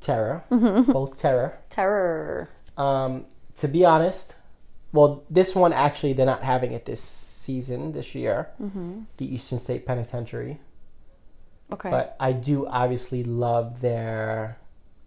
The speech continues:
Speaker 2: The look.
Speaker 1: atmosphere. I mean, yeah,
Speaker 2: The
Speaker 1: I mean,
Speaker 2: atmosphere, yeah.
Speaker 1: yeah. I mean, I guess, yeah, the look.
Speaker 2: The only thing, 'cause, you know, we gotta be real.
Speaker 1: Yeah.
Speaker 2: The only thing that I dislike about Eastern State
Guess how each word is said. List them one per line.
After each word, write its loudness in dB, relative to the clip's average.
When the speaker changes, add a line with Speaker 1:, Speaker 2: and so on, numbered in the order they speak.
Speaker 2:
The 0
look. 0
Speaker 1:
atmosphere. -8
I -2
mean, 2
yeah, 6
Speaker 2:
The 8
Speaker 1:
I 6
mean, 0
Speaker 2:
atmosphere, -4
yeah. -8
Speaker 1:
yeah. 2
I 2
mean, 12
I 12
guess, 8
yeah, 12
the 6
look. -2
Speaker 2:
The 4
only 8
thing, 4
'cause, -2
you 4
know, 0
we 0
gotta 6
be 2
real. 0
Speaker 1:
Yeah. 2
Speaker 2:
The 8
only 8
thing 2
that 6
I 6
dislike 4
about 0
Eastern -4
State -4